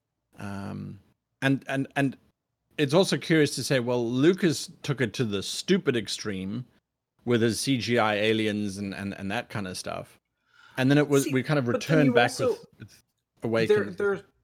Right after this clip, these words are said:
Speaker 2: there are certain things that, like, even, even in the prequels that, like, you can suspend your disbelief because everything is that wild. But then in something like Rogue One, where it's taking itself seriously, you have a character say, "I've been in this fight since I was six years old."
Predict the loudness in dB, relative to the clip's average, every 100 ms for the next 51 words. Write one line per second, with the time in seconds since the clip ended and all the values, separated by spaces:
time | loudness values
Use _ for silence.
0 | _ -4 -2 -2 -4 -2 -2 0 -2 0
1 | 2 2 0 0 0 0 -2 0 0 -2
2 | -4 -6 -6 -2 0 0 0 -2 -2 -8
3 | -4 -2 -2 -2 0 0 -2 -4 -2 -2
4 | -2 -4 -4 -4 _ 4 4 4 -2 -4
5 | -6 -6 -6 -4 -6 -6 -12 _ -20 _
6 | -6 0 0 0 -2 -4 -4 -4 -6 -2
7 | -2 -2 -2 -2 -2 0 0 -2 -6 -6
8 | -4 -2 -6 -2 -2 -2 -4 -2 -2 -2
9 | -6 -6 _ _ -4 -2 -2 2 2 2
10 | 0 -2 0 -2 -4 -8 -10 _ _ _
11 | _ 4 6 6 4 4 2 0 2 2
12 | 2 -2 2 2 0 -2 -4 -4 -4 -4
13 | 0 2 4 2 -4